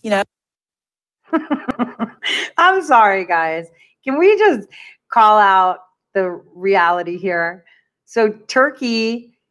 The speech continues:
Speaker 2: is threatening, you know, it, the women's rights in Turkey are under threat. Like, is that news? I'm sorry. Is that news? Seriously.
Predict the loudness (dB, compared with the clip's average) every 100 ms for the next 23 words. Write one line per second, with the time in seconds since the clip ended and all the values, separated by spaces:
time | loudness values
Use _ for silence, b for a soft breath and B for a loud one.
0 | _ _ _ 4 6 6 6 2 -4 _
1 | _ _ _ _ _ _ _ 0 2 2
2 | 0 -4 -4 -8 -10 _ _ _ -4 -2
3 | 0 -2 -2 -2 0 0 2 0 0 -2
4 | 2 2 2 -2 -8 -2 -2 -2 -4 -4
5 | -2 -2 -2 -4 -4 2 2 2 0 0
6 | 0 0 -2 0 2 2 0 -6 -6 -6
7 | -6 -6 -8 _ _ _ -2 -2 -2 -6
8 | -8 -8 -14 -20 _ _ -4 0 2 2
9 | 0 0 4 4 2 0 -8 _ _ -6
10 | 0 2 2 -2 -12 -20 _